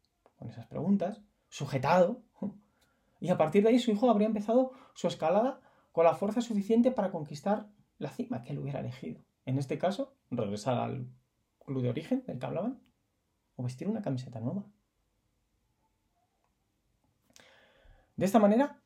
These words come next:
se resuelve la ecuación con la lectura del libro de su padre, la decisión a tomar, regresar o cambiar de aires,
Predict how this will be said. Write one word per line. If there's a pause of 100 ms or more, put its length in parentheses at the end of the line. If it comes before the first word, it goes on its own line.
se
resuelve
la
ecuación (840)
con
la
lectura
del
libro
de
su
padre, (1400)
la
decisión
a
tomar, (2000)
regresar
o
cambiar
de
aires,